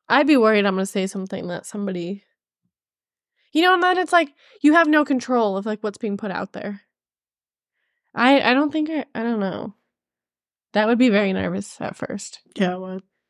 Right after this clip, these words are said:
Speaker 2: I'd be nervous.
Speaker 1: Yeah. But Lala, though, when she was, um, at that bar, restaurant, whatever, her, just her and James, I thought Lala looked so good.
Speaker 2: She did.
Speaker 1: She looks so pretty.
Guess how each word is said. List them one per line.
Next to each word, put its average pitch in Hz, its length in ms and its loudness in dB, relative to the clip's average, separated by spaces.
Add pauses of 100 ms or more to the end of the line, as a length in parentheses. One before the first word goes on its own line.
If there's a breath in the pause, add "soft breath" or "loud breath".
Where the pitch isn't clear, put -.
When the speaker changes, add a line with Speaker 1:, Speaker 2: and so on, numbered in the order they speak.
(560)
Speaker 2:
I'd 214 140 2
be 196 100 0
nervous. 185 520 -6 (220)
Speaker 1:
Yeah. - 380 -2 (640 soft breath)
But 269 180 4
Lala, 214 480 4
though, 339 440 0
when 262 380 2
she 254 480 2
was, 269 320 2 (160)
um, 214 420 0
at 220 160 0
that 202 360 0 (760)
bar, 214 320 4
restaurant, 208 360 0
whatever, 240 420 2 (180)
her, 220 160 0
just 214 200 -2
her 233 80 0
and 208 160 -2
James, 208 560 -2 (800 soft breath)
I 233 140 4
thought 262 200 4
Lala 196 360 2
looked 185 180 -8
so 185 260 -2
good. 196 340 -6 (260)
Speaker 2:
She 226 160 2
did. 175 240 2 (200)
Speaker 1:
She - 200 -6
looks 220 200 -6
so 190 200 -2
pretty. 202 500 -6